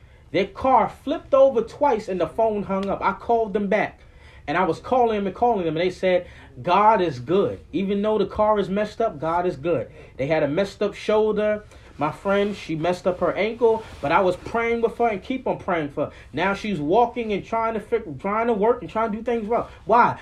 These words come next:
Because we have to believe in the power of prayer. I believe that God wants us to pray and continue having a spirit of momentum in our prayers. Right now,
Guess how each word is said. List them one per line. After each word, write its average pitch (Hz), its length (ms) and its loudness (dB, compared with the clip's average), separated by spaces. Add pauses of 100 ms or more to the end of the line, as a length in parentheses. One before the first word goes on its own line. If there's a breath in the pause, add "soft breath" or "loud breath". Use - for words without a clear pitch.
Because 208 340 4
we 185 140 0
have 269 140 2
to 226 80 -4
believe 214 380 2
in 214 100 -2
the 185 60 2
power 226 420 -2
of - 100 -6
prayer. 104 300 -10 (1120 loud breath)
I 302 140 4
believe 269 320 2
that 202 160 0
God 214 360 2
wants 202 300 -4
us 180 160 -6
to - 100 -8
pray 151 500 -2 (340 loud breath)
and 165 200 -2
continue 254 680 -2
having 190 320 -2
a 160 60 0
spirit 214 540 0 (300 loud breath)
of 180 240 4
momentum 180 840 -2
in 233 160 2
our 143 240 0
prayers. - 680 -12 (1000 loud breath)
Right 254 260 4
now, 214 460 2